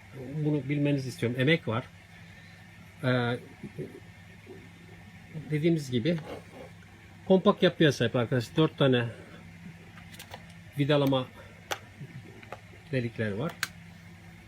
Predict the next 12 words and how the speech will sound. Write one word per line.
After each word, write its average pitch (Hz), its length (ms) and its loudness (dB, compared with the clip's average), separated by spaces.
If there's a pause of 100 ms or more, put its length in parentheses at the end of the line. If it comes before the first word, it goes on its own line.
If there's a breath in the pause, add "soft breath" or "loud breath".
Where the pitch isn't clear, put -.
(1900)
Ortalama 180 440 2
arkadaşlar 185 520 0
bu 175 100 -6
kartımız 165 440 2
şu 160 160 0
anda, 156 340 0
e, 131 480 0
bin, 156 420 2
bin 170 200 4
beş 185 220 0
yüz 117 80 -2
yani 127 180 2